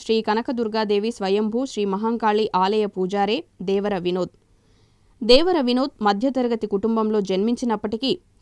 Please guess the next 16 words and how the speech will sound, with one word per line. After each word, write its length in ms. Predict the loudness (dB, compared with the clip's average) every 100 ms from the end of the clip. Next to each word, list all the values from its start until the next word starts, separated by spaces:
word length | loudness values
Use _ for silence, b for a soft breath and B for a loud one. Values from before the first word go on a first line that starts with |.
| -4
చిన్నప్పటి 400 | -2 0 -2 -2
నుంచి 340 | -2 -2 -2
వినోద్కు 480 | -2 0 -2 -2 -2
దైవభక్తి 640 | 0 0 0 0 -4 -2
ఎక్కువగా 480 | -2 -2 -2 -2 0
ఉండేది. 440 | 0 0 0 0 -4 _ _ _ 0
దీంతో 400 | 2 2 -2 -4 b b b -2
శ్రీ 180 | 0
కనకదుర్గాదేవి 960 | 2 0 0 -2 -2 -2 0 2 2 0
స్వయంభూ 500 | -2 0 0 0 0
శ్రీ 180 | 0 0
మహంకాళి 640 | 0 -2 -2 0 0 0
ఆలయంలో 500 | 0 0 0 0 -2 0
పదమూడు 400 | 0 2 0 0
సంవత్సరాలుగా 720 | -2 -4 -4 -2 -2 0 0
వినోద్ 360 | 0 0 0